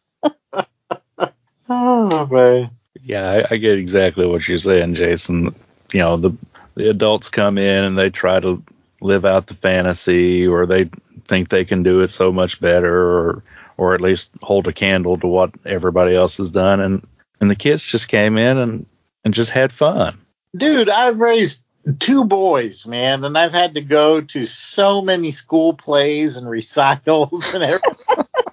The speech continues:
Speaker 2: This one would have been, I've been like, "Hey, I want to see an encore, encore." <laughs>
Speaker 1: Well, now I will say, and hopefully, 'cause I know Jason's a fan of this franchise too,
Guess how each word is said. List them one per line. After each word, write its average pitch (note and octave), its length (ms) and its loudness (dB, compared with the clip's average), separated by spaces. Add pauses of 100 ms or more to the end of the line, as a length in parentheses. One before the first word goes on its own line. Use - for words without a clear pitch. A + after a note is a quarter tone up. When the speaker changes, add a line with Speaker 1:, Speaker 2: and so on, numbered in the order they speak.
(840)
Speaker 2:
This F#4+ 280 2
one D#4+ 280 4
would D#4 180 4
have D#4 100 2
been, D#4+ 100 4
I've D4+ 220 2
been D4 220 -4
like, C#4+ 260 0 (400)
"Hey, - 260 -4 (320)
I F#4 480 0 (460)
want - 160 0
to - 20 -6
see D#4+ 200 -4
an D4+ 60 -6 (220)
encore, D#4 1080 2 (380)
encore." D#4 1040 -2 (280)
<laughs> C4+ 100 -2 (880)
Speaker 1:
Well, A3 500 2 (380)
now G#3+ 240 2
I G#3 140 4
will A3 260 2
say, A#3+ 580 0
and G3+ 400 -2 (280)
hopefully, C#4 680 0
'cause G#3+ 200 -2
I G3+ 120 4
know B3+ 200 0
Jason's A#3 480 0
a G#3 60 0
fan G3+ 340 -2
of G3 100 -6
this G3+ 180 -2
franchise G3+ 600 -2
too, A#3 500 0